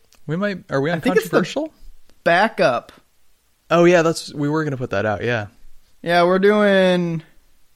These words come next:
Speaker 2: oh, shit, wrong one. Uh, one of these weeks, it might be next week, it might not be next week,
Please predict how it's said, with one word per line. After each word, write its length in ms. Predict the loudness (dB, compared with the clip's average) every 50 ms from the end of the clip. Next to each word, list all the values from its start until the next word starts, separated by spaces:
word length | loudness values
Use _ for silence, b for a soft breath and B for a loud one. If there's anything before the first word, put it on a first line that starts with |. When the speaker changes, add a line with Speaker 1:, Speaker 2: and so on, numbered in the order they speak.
| _ _ _ _ _ _ -4
Speaker 2:
oh, 100 | -4 -4
shit, 280 | -4 -6 -8 -8 -6 -6
wrong 200 | -6 -8 -6 -6
one. 140 | -8 -8 -10 b b b b b b b b b _
Uh, 800 | 0 2 4 4 4 4 4 4 4 4 4 4 4 4 4 2
one 220 | 2 2 2 2 2
of 100 | 2 0
these 240 | 0 0 0 0 0
weeks, 500 | 0 -2 -2 -2 -2 -6 -10 -12 -14 -8 -4
it 120 | -4 -2 0
might 180 | 0 0 0
be 80 | 0 -2
next 200 | -2 -2 0 -2
week, 140 | -2 -2 -2
it 40 |
might 160 | -2 -4 -2 0
not 140 | 0 0 0
be 60 | -2
next 220 | -4 -4 -6 -6
week, 260 | -4 -4 -4 -6 b